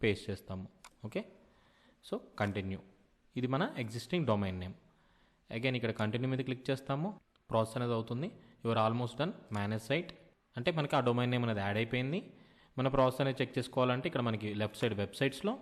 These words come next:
మైగ్రేట్ వెబ్‌సైట్ అనే ఆప్షన్ సెలెక్ట్ చేసుకున్నట్టయితే కనుక మన ఇక్కడ స్టేటస్ అనేది క్లియర్గా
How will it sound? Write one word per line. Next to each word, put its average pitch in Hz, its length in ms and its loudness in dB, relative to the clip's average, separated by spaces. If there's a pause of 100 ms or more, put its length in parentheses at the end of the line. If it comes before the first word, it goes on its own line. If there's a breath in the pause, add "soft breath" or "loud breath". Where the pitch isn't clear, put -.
(680 soft breath)
మైగ్రేట్ 113 380 2
వెబ్‌సైట్ 123 260 -2
అనే 127 140 2
ఆప్షన్ 120 260 -4
సెలెక్ట్ 113 260 0
చేసుకున్నట్టయితే 120 640 -2
కనుక 117 180 -4 (640 loud breath)
మన 131 140 0
ఇక్కడ 156 200 2
స్టేటస్ 123 340 4
అనేది 156 180 0
క్లియర్గా 113 240 4